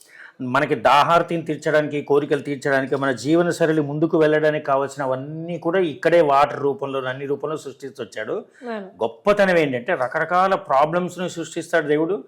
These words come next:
Speaker 1: సొల్యూషన్స్ రూపంలో వాటికి సంబంధించిన నవరత్నాలు కూడా భూమిలోనే సృష్టించాడు.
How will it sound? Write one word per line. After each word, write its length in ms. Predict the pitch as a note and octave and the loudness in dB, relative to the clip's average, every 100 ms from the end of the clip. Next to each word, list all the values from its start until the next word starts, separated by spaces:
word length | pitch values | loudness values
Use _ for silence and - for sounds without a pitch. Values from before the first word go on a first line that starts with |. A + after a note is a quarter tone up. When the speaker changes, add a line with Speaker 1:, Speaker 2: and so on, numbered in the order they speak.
| - - _ - | -20 -20 _ -20
Speaker 1:
సొల్యూషన్స్ 920 | - - - D#3+ F#3+ A3 G3+ G3+ F#3 | -20 -10 -2 0 2 0 0 0 2
రూపంలో 380 | F#3 F#3 F#3 | 0 2 2
వాటికి 240 | F3+ E3 D3 | 4 2 0
సంబంధించిన 420 | D#3 E3 E3+ D#3 | -2 -2 -2 2
నవరత్నాలు 440 | C#3+ D#3+ - E3 | 2 2 2 2
కూడా 140 | D3+ E3+ | 4 2
భూమిలోనే 420 | D3 D3+ D3+ D3 | 2 2 2 0
సృష్టించాడు. 560 | C3 A#2+ A2+ - G2 | -2 -8 -12 -10 -10